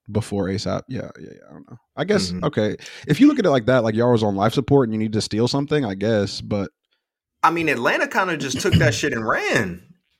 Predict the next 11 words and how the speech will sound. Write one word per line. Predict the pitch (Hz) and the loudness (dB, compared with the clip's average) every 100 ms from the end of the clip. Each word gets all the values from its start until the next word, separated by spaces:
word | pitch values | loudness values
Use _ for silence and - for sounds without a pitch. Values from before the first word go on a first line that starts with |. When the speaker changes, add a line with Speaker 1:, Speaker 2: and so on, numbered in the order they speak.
| _ - | _ -14
Speaker 1:
It's | 107 - | -10 -6
true. | 117 123 | 0 4
Speaker 2:
And, | 123 120 113 113 113 - | 4 2 -2 -6 -10 -10
I | 110 | -8
mean, | 110 107 95 87 85 _ _ _ _ - | -6 -8 -10 -16 -20 _ _ _ _ -14
and | 104 | -12
still | - 165 147 | -4 -2 0
got | 139 226 | 0 0
it, | 110 | 0
obviously, | 147 175 139 127 135 | -2 -4 -8 -8 -6
but | 120 117 | -4 -6